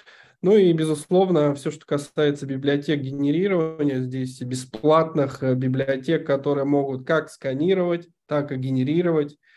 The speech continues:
Их огромное количество, и это не является какой-то платной технологией, которую, ну, необходимо где-то лицензировать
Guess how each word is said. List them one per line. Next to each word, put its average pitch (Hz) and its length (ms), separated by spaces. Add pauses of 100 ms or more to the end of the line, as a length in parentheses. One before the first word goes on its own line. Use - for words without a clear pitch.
(140)
Их 147 160
огромное 151 580
количество, 151 1120
и 139 380 (200)
это 147 220
не 151 80
является 147 480
какой-то 127 360
платной 147 460
технологией, 147 800
которую, 131 640 (360)
ну, 147 100
необходимо 135 680
где-то 127 600 (300)
лицензировать 139 1120